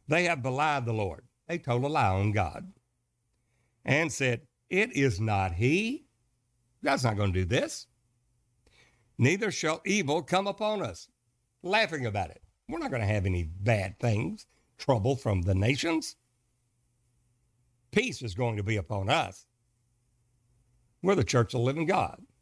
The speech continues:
God's not gonna beat his wife.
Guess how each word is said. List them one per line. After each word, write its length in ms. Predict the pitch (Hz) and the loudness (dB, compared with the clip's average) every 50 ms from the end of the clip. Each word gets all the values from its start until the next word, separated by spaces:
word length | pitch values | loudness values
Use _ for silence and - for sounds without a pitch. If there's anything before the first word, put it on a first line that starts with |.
| _ _ _ _ _ _ _ _ _ _ - | _ _ _ _ _ _ _ _ _ _ -2
God's 280 | 110 131 135 139 110 104 | 2 4 4 2 2 0
not 180 | 127 120 117 | -2 -2 0
gonna 200 | 110 117 104 92 | 2 2 0 0
beat 280 | 76 82 92 160 202 185 | 0 0 0 0 0 0
his 200 | 147 101 85 85 | -4 -6 -6 -8
wife. 640 | 85 82 107 135 156 139 113 123 151 175 165 - _ | -8 -4 -2 0 0 0 0 -2 -2 -4 -4 -8 _